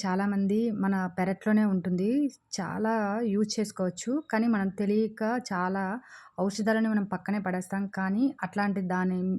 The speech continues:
రెమెడీ, హోమ్ రెమెడీ ఇది. బ్రెస్ట్ క్యాన్సర్‌కి చాలా బాగా యూజ్ అవుతుంది. అది ఏంటంటే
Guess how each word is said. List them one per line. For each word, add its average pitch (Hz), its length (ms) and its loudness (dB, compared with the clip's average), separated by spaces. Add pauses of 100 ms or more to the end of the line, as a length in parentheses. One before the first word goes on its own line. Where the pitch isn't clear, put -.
(220)
రెమెడీ, 202 380 4
హోమ్ 196 320 0
రెమెడీ 185 320 2
ఇది. 190 180 0 (480)
బ్రెస్ట్ 185 280 0
క్యాన్సర్‌కి 214 460 0
చాలా 208 360 -4
బాగా 214 240 4
యూజ్ 190 240 2
అవుతుంది. 185 440 2
అది 190 200 0
ఏంటంటే 208 520 2